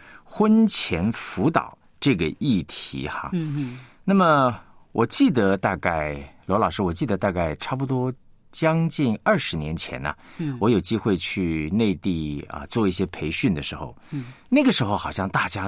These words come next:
Speaker 1: 对于这个所谓的辅导啦、婚姻辅导啦、个人的这些辅导啊，好像真的是一知半解，甚至连听都没有听过这个名词啊。
Speaker 2: 其实我们这边也是，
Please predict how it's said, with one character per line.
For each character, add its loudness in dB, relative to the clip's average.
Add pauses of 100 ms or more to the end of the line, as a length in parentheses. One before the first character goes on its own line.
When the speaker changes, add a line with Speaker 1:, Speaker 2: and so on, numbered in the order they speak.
Speaker 1:
对 2
于 -4
这 -4
个 -6
所 -6
谓 -4
的 -6
辅 -6
导 -6
啦、 0 (220)
婚 2
姻 2
辅 -6
导 -6
啦、 -2 (380)
个 2
人 2
的 0
这 -2
些 -2
辅 -6
导 0 (200)
啊， -12 (300)
好 -12
像 0 (640)
真 2
的 4
是 -2
一 0
知 0
半 -2
解， -6
甚 0
至 -2 (160)
连 2
听 4
都 4
没 4
有 2
听 2
过 2
这 -2
个 -2
名 -4
词 -2
啊。 -12
Speaker 2:
其 -4
实 -2
我 0
们 0
这 4
边 0
也 -4
是， -10